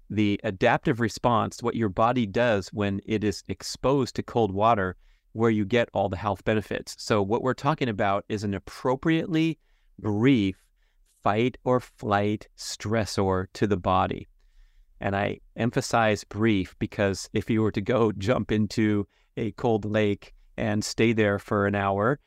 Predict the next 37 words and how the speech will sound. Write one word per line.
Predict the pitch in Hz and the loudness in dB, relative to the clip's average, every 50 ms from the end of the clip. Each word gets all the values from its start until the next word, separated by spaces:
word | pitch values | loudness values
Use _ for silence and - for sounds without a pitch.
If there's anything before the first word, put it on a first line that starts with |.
| _ _ _ | _ _ _
you | 120 104 104 104 104 104 104 - - | -2 0 2 2 2 2 0 -2 -4
are | - 113 107 107 | -4 -2 -2 -2
talking | 101 - - 110 101 95 - 110 107 107 | -2 0 0 0 0 0 0 -2 0 0
<laughs> | |
about | 104 104 117 - - - - - 110 95 - - | 2 0 0 -2 -2 -8 -10 -10 -10 -10 -8 -8
a | 110 98 110 107 104 98 - _ _ _ _ - | -2 -2 0 0 -2 -4 -8 _ _ _ _ -12
<laughs> | 104 98 - - - - | -10 -8 -8 -8 -8 -6
a | 101 - - - 101 92 | -6 -6 -4 -4 -6 -6
fatal, | - - - 147 156 170 147 120 110 104 98 - - _ _ _ _ 123 | -6 -2 0 2 2 4 4 2 2 2 0 -4 -10 _ _ _ _ -4
uh, | 120 107 104 101 98 104 107 - - 120 - _ _ - 120 - - - | -4 -2 -2 -4 -4 -4 -6 -6 -8 -10 -12 _ _ -10 -8 -8 -6 -6
situation. | 123 - - 135 110 - 113 104 107 104 101 - 113 101 - - _ _ _ _ - - | -8 -4 -2 -2 0 0 2 2 4 2 2 2 -2 -4 -4 -8 _ _ _ _ -8 -6
Uh, | 123 113 107 110 - | -4 -2 -2 -4 -4
same | 104 - - 135 123 117 117 | -6 -2 0 0 0 2 2
with, | 117 110 - - - | 0 0 0 -4 -8
um, | - 120 117 107 104 101 101 101 101 - _ - 120 - 113 | -6 -4 -2 0 0 -2 -4 -6 -10 -14 _ -12 -10 -8 -2
going | 101 123 117 113 110 110 | 2 2 4 4 4 2
into | 113 113 - - 117 | 2 0 0 0 0
the | 113 - | 0 0
ice | - 151 156 - - | 0 0 -2 -2 -2
bath | - 117 107 104 107 - | -2 -2 -2 -2 -4 -4
for | - 110 | -6 -6
too | 98 - 127 117 | -2 0 -2 0
long. | 110 135 147 110 98 | 2 2 2 2 0
You're | 92 90 | -2 0
gonna | 110 110 98 | 0 0 0
be | 95 113 107 | 0 0 0
in | 95 | 0
big | 87 82 127 110 95 | 0 0 -2 -2 -2
trouble. | - - 117 104 87 - - - _ _ _ _ _ _ | -2 0 0 0 0 -2 -6 -8 _ _ _ _ _ _
So | - - 120 | -8 -4 -2
what | 117 127 | -2 0
we're | 139 139 131 | 0 0 0
doing | 101 117 117 113 110 110 107 104 104 - | 2 2 2 4 4 4 2 0 0 0
is | 120 110 104 95 - | 0 0 0 0 -2
we | 101 104 101 101 101 | -2 0 2 2 2
are, | 98 98 98 - - | 2 0 -2 -2 -2
are, | 107 98 95 95 95 95 | 0 0 0 0 -2 -4